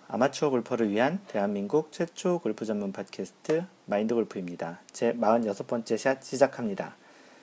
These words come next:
네, 그 지난주에 그 피지에이 챔피언십이라고 그 사 대 메이저 대회 중에, 피지에이 사 대 메이저 중에 하나인 그 피지에이 챔피언십을 했었고요.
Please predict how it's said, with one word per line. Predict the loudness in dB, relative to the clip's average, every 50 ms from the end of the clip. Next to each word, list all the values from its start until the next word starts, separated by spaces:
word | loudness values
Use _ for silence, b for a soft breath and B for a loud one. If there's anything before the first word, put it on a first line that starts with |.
| B B B B B B B B _ _ _ -2
네, | 2 4 4 4
그 | 4 4 4 6 6 6 4 4 2
지난주에 | 0 2 4 6 6 4 4 2 2 4 4 6 6 6 6 6 6 8 8 8 8 8 6 4 B B B B -14
그 | -6 -4 -2 -2 0 -2 -2 -4 -4 -6
피지에이 | -4 -4 -2 2 4 4 4 4
챔피언십이라고 | 2 -2 -4 -4 -2 -2 -2 -2 -2 -4 -8 -6 -4 0 0 0 0 0 0 0 2 2 0 -2 -4 -8 -12
그 | -8 -8 -6 -6 -6 -6 -8 -10 -12 -14 -14 -16 -18 -14
사 | -4 -2 0 2
대 | 4 4
메이저 | 4 4 4 2 2 2 0
대회 | 0 0 -2 -2
중에, | -4 -6 -8 -8 -6 -6 -6 -6 -8 -10 -14 _ -16
피지에이 | -10 -8 -4 0 2 2 2 2 0
사 | -2 -4 -4
대 | -2 -2
메이저 | -2 -2 -2 -4 -4 -8
중에 | -8 -10 -12 -12 -10
하나인 | -8 -6 -4 -4 -2 -4 -4 -6 -8 -10 -6 -4 -4 -2 -4 -4 -8 B B B B B B B B B B B B -20
그 | -10 -8 -8 -8
피지에이 | -4 -2 2 4 4 4 4
챔피언십을 | 2 -2 -4 -2 -2 -2 -2 -2 -4 -6 -6 -6 -6
했었고요. | -6 -4 -6 -6 -6 -2 0 2 2 2 2 0 -2 -6